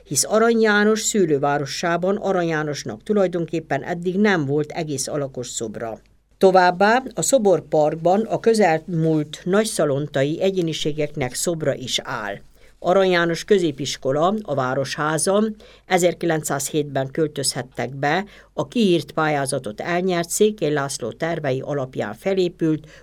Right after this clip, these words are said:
új polgármesteri hivatalba. A Dévai Szent Ferenc Alapítványnak két gyermekotthona is van a városban, a volt laktanyában a Szent Antal és a Béke királynője gyermekvédelmi központ,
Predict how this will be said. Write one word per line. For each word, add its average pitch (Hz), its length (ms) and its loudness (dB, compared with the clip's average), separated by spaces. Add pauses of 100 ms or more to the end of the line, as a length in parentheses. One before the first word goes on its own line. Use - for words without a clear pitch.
(120)
új 262 240 2
polgármesteri 160 880 0
hivatalba. 117 800 -6 (680)
A - 80 2
Dévai 262 360 4
Szent 208 320 2
Ferenc 135 340 0
Alapítványnak 190 840 -2
két 220 320 2
gyermekotthona 156 760 0
is 127 220 -6
van 156 140 -2
a 127 80 -4
városban, 180 720 0 (300)
a 151 140 -2
volt 226 260 4
laktanyában 180 840 2
a 120 100 -8
Szent 196 360 0
Antal 214 400 0
és 196 200 0
a 185 80 0
Béke 208 340 2
királynője 139 600 -2
gyermekvédelmi 160 960 -2
központ, 214 580 0